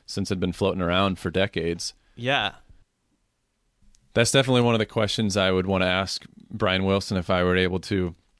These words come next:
Speaker 1: interview him. I'd be curious when he first heard this song and the thought development to do his own take on it and put it on this album.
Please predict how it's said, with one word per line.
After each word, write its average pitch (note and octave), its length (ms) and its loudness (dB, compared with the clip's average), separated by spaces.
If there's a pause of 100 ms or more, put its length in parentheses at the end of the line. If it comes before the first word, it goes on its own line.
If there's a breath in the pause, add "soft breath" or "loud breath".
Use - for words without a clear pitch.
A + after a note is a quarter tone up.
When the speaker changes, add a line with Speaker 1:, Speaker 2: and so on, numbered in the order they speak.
(160)
Speaker 1:
interview G#2+ 360 2
him. F#2 160 2
I'd F#2 160 0
be F#2+ 160 -4 (880 soft breath)
curious G#2+ 420 2
when G2+ 180 2
he G2+ 140 -2
first - 500 -2
heard G2+ 240 -2
this G2+ 140 0
song F#2+ 520 2
and F2 560 0 (340)
the F2 360 2 (280)
thought G2+ 280 -2
development F#2 720 0
to F#2+ 400 -2 (400)
do A2 160 4
his G2 160 2
own F#2+ 180 4
take G2 300 0
on F#2+ 180 2
it F#2 180 0
and F2+ 380 -4
put G2+ 160 0
it G2 80 2
on F2+ 140 2
this F2+ 180 -2
album. F2+ 480 -2